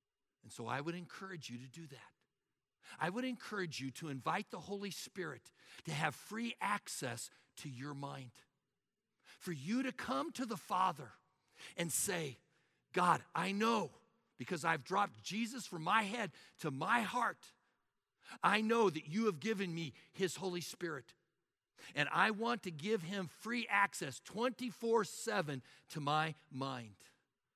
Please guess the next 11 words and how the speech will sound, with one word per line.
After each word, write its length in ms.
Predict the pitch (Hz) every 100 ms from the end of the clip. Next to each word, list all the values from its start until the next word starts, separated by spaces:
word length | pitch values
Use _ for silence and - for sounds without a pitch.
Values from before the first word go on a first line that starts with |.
| _ _ _ _ _ _ - -
Now, 120 | 147
why 260 | 127 202 208
is 140 | 165
that 180 | 165 143
so 200 | - 147
important? 440 | 123 - 131 107 - - _ _ _ _ _ _ _ _ -
Because 440 | 139 - 151 123 -
God's 360 | 151 185 175
thoughts 420 | - 185 180 -
towards 420 | - 170 156 127 165
you 180 | 147